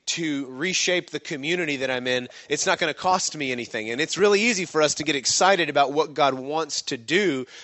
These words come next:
but it's a whole nother thing for us to be willing to sacrifice, uh, what God asks of us, which is nothing less than all of who we are. That's the part where we, where we kinda seem to backtrack a little bit. And so I wanted to read, and I wanna just re-, read this again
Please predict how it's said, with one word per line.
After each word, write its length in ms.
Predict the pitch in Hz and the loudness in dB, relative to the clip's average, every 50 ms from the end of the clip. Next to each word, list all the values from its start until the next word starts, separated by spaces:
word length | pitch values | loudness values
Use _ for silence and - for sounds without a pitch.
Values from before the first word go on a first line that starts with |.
| - - | -4 -2
but 100 | 143 151 | -2 -2
it's 140 | 160 - - | 0 0 0
a 60 | 147 | 0
whole 260 | 127 170 196 190 185 | 2 2 2 2 4
nother 240 | 170 185 202 185 160 | 2 2 2 0 -2
thing 240 | - 156 147 143 131 | -2 -2 -2 -2 -4
for 180 | - 143 143 | -4 0 0
us 220 | 139 139 123 - - | 0 2 0 -2 -4
to 200 | - 147 143 135 | -4 -4 -4 -4
be 140 | 131 139 | -2 -4
willing 480 | 131 123 135 165 175 165 147 139 131 123 - - - - _ | -4 -2 0 0 0 2 0 -2 -4 -6 -12 -18 -20 -12 _
to 180 | - 143 131 | -4 -4 -2
sacrifice, 960 | 113 - - - 165 165 202 - - 180 151 - - 131 127 127 120 - - - - - - _ | -2 -2 0 4 4 4 4 4 0 -6 -4 0 2 2 2 2 2 -2 -4 -6 -10 -18 -18 _
uh, 200 | - 127 127 120 | 2 2 4 4
what 260 | - 131 135 151 135 143 | 2 0 0 0 0 0
God 240 | 147 151 135 131 - - | 2 2 2 2 2 0
asks 480 | 135 147 165 196 - - - - - | 0 0 0 0 -2 -2 -2 -2 0
of 120 | 165 139 127 | 0 2 2
us, 240 | 123 120 123 - | 0 0 0 -2
which 160 | 147 147 - 156 | -6 -4 -4 -4
is 200 | 135 113 - - - | -4 -4 -8 -14 -18
nothing 400 | 131 131 151 180 185 - 165 143 | -6 -2 -2 -2 -2 -2 -6 -4
less 260 | 143 160 175 175 - | -2 -2 -2 -2 -2
than 200 | - 139 123 131 - _ | -4 -6 -8 -8 -12 _
all 360 | - 151 147 147 170 185 180 160 | -2 0 2 2 2 2 2 0
of 180 | 147 147 - | -2 -4 -6
who 240 | - - 165 165 156 | -10 -10 -8 -8 -6
we 200 | 139 135 127 123 | -6 -6 -4 -2
are. 340 | 143 165 160 139 127 120 - - - - - | -2 0 0 0 0 -2 -2 -6 -16 -20 0
That's 260 | - 151 190 196 - | 4 4 4 4 2
the 80 | - 190 | -6 -4
part 240 | - - 175 165 147 | 0 4 4 4 4
where 180 | 143 151 147 147 | 2 0 0 0
we, 320 | 139 143 139 135 131 131 - - _ | 0 -2 -2 -4 -4 -8 -12 -20 _
where 140 | _ 135 135 | _ -6 -4
we 100 | 139 139 | -4 -6
kinda 380 | 120 - 160 143 139 131 - 127 | -4 -4 -2 -2 -2 -2 -4 -8
seem 420 | - - - - 151 139 135 131 | -12 -10 -8 -6 -6 -6 -6 -6
to 180 | - - 135 123 | -6 -6 -6 -4
backtrack 540 | 110 123 131 143 143 - - 143 120 113 - | 2 4 4 4 4 0 -4 -6 -6 -6 -4
a 40 | |
little 120 | 120 120 117 | -6 -6 -4
bit. 240 | 113 117 110 98 - - - _ - | -2 -2 -4 -4 -6 -16 -20 _ -8
And 100 | 151 160 | -6 -2
so 100 | - 180 | 2 2
I 60 | 165 | 4
wanted 220 | 165 175 202 214 180 | 4 4 2 0 0
to 140 | 151 143 | -2 -2
read, 440 | 139 135 165 151 156 180 190 190 175 | -4 -6 -8 -2 0 2 2 0 0
and 140 | 147 139 160 | 0 0 0
I 20 | |
wanna 160 | 202 233 202 156 | 2 0 0 -2
just 140 | 139 - | -4 -4
re-, 140 | 160 170 165 | -4 -6 -6
read 260 | 151 143 160 175 165 | -4 -4 -4 -4 -4
this 180 | 156 165 - - | -4 -6 -6 -6
again 380 | 143 131 151 156 160 147 139 | -6 -2 -2 -2 -2 -4 -8